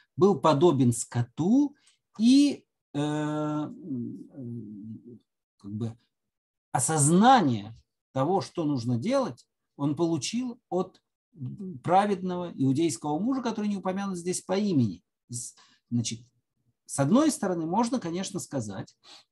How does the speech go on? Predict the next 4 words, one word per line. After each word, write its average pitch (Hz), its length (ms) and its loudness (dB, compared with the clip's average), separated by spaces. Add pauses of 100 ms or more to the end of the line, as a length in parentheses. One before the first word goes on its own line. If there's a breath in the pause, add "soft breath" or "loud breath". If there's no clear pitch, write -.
(460)
что - 240 -6
этот 208 460 -2
текст - 640 -2 (400)
основан 190 960 0